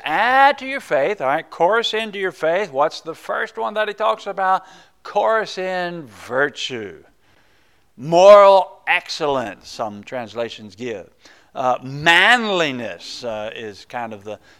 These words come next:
uh, concept. Moral excellence, manliness. Uh, that is to show maturity and, uh, uh, the sense of wanting to do the right thing, to do the good thing. That's what,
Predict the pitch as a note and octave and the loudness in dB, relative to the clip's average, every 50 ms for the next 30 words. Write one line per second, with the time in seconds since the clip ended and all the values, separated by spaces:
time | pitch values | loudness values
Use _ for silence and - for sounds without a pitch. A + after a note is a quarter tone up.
0 | _ - B2 A#2 - - - C#3+ C3+ B2+ A#2+ A#2 G2+ - - C#3 B2 A2+ G#2+ B2+ | _ -18 -18 -16 -12 -6 -2 -2 -2 -2 -4 -8 -8 -4 -2 0 0 0 -2 -4
1 | B2 C3 C#3 D#3 D#3 D3+ D#3 F#3+ - - - E3 D#3+ D3 C3+ A#2+ - - B2 B2 | -6 -4 -2 0 2 4 4 2 2 0 -4 -6 -4 -4 -4 -4 -6 -10 -6 -4
2 | C#3+ E3 G3 G3+ F3+ D#3+ C3 A2+ G#2+ F#2+ - - - - - _ _ _ _ _ | -2 -2 -2 -2 -4 -6 -8 -8 -12 -14 -18 -18 -20 -20 -20 _ _ _ _ _
3 | _ _ - - C#3 C3+ C3+ C3+ C3 C3 B2+ B2+ B2 D3+ E3 E3 E3+ F3 E3+ E3+ | _ _ -4 0 4 6 6 8 8 8 6 6 6 6 6 6 4 2 2 0
4 | - E3+ D3 - - F#3+ F#3 F#3 F#3 F#3 F#3+ G3 - - - - - B3+ C4+ C#4+ | -2 -6 -6 0 4 6 6 6 6 2 -2 -4 -4 -4 -4 -2 0 0 2 4
5 | B3 G3+ D3+ C3+ - - C3+ A2+ F#2+ - _ _ _ _ _ _ _ _ _ - | 4 4 4 2 -2 -8 -12 -12 -12 -16 _ _ _ _ _ _ _ _ _ -6
6 | - C#3 D3 D#3 D#3 D#3+ D#3+ D#3+ D#3 D#3 D3+ D3+ D3 C#3+ D3+ D#3+ D3+ D3+ D3 C#3+ | 2 4 6 8 10 10 10 10 8 8 6 4 0 2 6 8 10 10 10 12
7 | C#3+ C#3 C3+ B2 - - - _ - D3 C#3+ C3+ D3+ - - G3+ F#3+ F#3+ F#3 - | 10 10 8 6 4 -2 -14 _ -4 -2 -2 -2 -2 0 0 2 0 0 -2 -6
8 | F#3 D#3+ D3+ E3+ F3+ F3+ F#3 F#3 F3+ E3+ E3 D3+ D#3+ G3 G#3+ G#3 E3+ F#3+ F3+ E3+ | -10 -4 -2 0 0 0 -2 -4 -8 -10 -10 -6 -4 -4 -4 -4 -4 -4 -2 2
9 | F#3+ G#3+ G#3+ G3+ - - F3+ F#3+ G#3+ A3 G3+ F3+ E3 D3 C#3+ C3+ C#3 G3 A#3 B3 | 2 4 2 2 0 0 2 2 2 2 0 -2 -2 -4 -8 -6 -4 -4 -4 -4
10 | G#3+ F3+ G#3+ F#3 D#3+ D#3 A#3+ C4 C4 - - F3+ F3 D#3 C3+ G#2+ G2+ G2+ A2+ C#3 | -4 -4 -6 -8 -6 -4 -4 -4 -4 -4 -6 -6 -4 -4 -4 -6 -6 -4 -2 -2
11 | D3+ - E3 F3+ - | -2 -2 -4 -4 -6